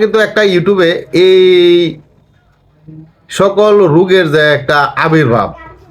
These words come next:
অথবা রোগে আক্রমণ করলে, যেমন আপনার আমি বলতেছি কি রোগে আক্রমণ করবে আপনাদের এখন এই, এই মুহূর্তে, কারণ আমি কিন্তু প্রত্যেকটা ভিডিও দেই এক একটা ওয়েদারের উপর নির্ভর করে, সময়ের উপর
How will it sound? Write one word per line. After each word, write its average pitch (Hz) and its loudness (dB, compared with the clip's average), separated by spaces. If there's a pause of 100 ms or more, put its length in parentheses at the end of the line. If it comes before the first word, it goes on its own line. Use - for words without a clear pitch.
(920)
অথবা 156 0 (100)
রোগে 196 2 (100)
আক্রমণ 165 -2 (140)
করলে, 127 0 (840)
যেমন 151 0 (600)
আপনার 139 -2 (100)
আমি 135 0 (140)
বলতেছি 151 -2 (180)
কি 160 -2 (100)
রোগে 170 0 (100)
আক্রমণ 135 -2 (100)
করবে 113 0
আপনাদের 123 -2 (140)
এখন 165 -2 (120)
এই, 185 2 (220)
এই 190 2 (100)
মুহূর্তে, 180 -2 (200)
কারণ 135 -2
আমি 160 -4
কিন্তু 180 -4
প্রত্যেকটা 170 -4 (120)
ভিডিও 196 0 (120)
দেই 127 0 (800)
এক 139 -2
একটা 170 -4 (120)
ওয়েদারের 160 0
উপর 147 0
নির্ভর 135 0
করে, 127 -2 (540)
সময়ের 202 0
উপর 175 -2